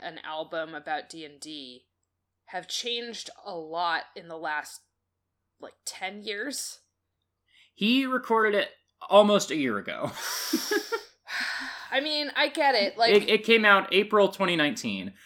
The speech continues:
Speaker 1: on some level, I get it because the man also made an album about W W E, if I'm not mistaken.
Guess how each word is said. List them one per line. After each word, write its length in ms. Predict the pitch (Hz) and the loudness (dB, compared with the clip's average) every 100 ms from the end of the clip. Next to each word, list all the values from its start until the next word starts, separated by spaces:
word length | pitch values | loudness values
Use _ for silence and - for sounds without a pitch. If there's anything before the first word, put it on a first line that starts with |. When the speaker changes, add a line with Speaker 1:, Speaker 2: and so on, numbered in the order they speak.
| - | -2
Speaker 1:
on 140 | 302 | -2
some 140 | 349 403 | 0 -2
level, 180 | 415 | 2
I 100 | 349 | 2
get 220 | 254 247 233 | 4 2 0
it 100 | 220 | -2
because 260 | 202 220 | -10 -12
the 80 | 220 | -10
man 240 | 208 220 214 | -6 -4 0
also 340 | 240 240 240 | 0 0 -4
made 380 | 208 214 214 190 | -4 -6 -6 -4
an 100 | 185 | -2
album 640 | 190 185 196 180 175 170 | 0 0 -2 -6 -8 -10
about 440 | - 175 170 160 - | -8 -4 -4 -4 -6
W 240 | 190 175 | -8 -8
W 300 | 160 143 147 135 | -10 -10 -14 -14
E, 260 | 165 226 | -10 -6
if 140 | 254 302 | -6 -6
I'm 140 | 285 | -4
not 160 | 302 311 | -4 -4
mistaken. 640 | - 330 349 381 392 | -8 -8 -8 -8 -12